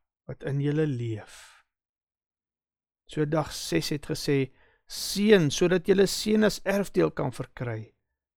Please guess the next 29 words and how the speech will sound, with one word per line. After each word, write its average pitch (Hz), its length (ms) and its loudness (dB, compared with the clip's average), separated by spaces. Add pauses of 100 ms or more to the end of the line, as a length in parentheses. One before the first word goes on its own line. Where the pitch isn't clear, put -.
selfs - 560 -6
as - 160 -8
julle 139 260 -4
ly." 113 540 -8 (3000)
So - 180 -8
tot - 260 0
hier 165 240 4
by 147 180 4
hoofstuk 135 440 -2
twee 175 260 4
vers - 340 -4
twaalf 151 600 2 (340)
het 131 80 -8
dit 135 120 -6
grootliks 151 480 2
gegaan - 280 -4
oor 131 160 0
heiligheid. 113 760 -4 (920)
En 131 140 -6
van 139 140 -4
hier 170 240 8
af 143 100 6
het - 180 -6
Petrus 151 380 2
nou 123 120 -4
meer 123 420 0 (200)
oor 135 160 -2
lyding 120 600 0
begin 117 320 -10